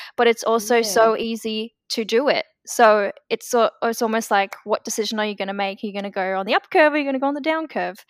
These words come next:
Speaker 1: So I
Speaker 2: Okay.
Speaker 1: liked, yeah, I really enjoyed that.
Speaker 2: I think I'd like that, yeah.
Speaker 1: Yeah, and it's so,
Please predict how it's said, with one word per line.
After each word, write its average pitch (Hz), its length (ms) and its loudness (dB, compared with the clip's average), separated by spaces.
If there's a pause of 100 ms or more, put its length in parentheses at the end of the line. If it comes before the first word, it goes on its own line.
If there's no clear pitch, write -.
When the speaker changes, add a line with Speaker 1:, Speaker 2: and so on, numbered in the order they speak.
(460)
Speaker 1:
So - 140 4
I 214 260 6
Speaker 2:
Okay. - 0 -
Speaker 1:
liked, 214 600 -4 (120)
yeah, 220 260 2
I - 60 -2
really 196 260 -4
enjoyed 190 360 -4
that. 202 240 -2 (100)
Speaker 2:
I 226 100 -16
think 208 200 -16
I'd 175 140 -18
like 170 280 -20
that, 175 320 -20 (100)
yeah. 190 320 -20 (420)
Speaker 1:
Yeah, 302 560 4
and 240 140 0
it's - 180 -4
so, 277 560 4